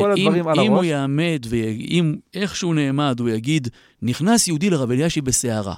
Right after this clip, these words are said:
Speaker 1: באותו רגע כל המזלגות נופלים על הצלחות.
Speaker 2: <laughs> אז קיבלנו פה גם רטוריקה. אז אני רוצה להתחיל משאלה בסיסית וסקירה של מה שקרה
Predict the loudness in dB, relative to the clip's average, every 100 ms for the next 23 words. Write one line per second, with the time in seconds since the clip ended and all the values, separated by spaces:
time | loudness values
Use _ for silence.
0 | -6 -2 0 2 2 2 0 0 0 0
1 | 0 -2 -2 -2 -2 -2 -2 -2 2 2
2 | 2 0 2 0 0 -6 -8 -12 -12 -12
3 | -4 -2 2 4 4 2 2 4 4 4
4 | 4 4 4 0 -6 -6 -12 _ _ -2
5 | -2 0 2 4 4 2 2 4 4 4
6 | 0 -2 -2 0 -2 0 2 4 4 2
7 | _ _ -6 2 6 6 2 _ 0 2
8 | 0 -6 _ _ 2 4 6 4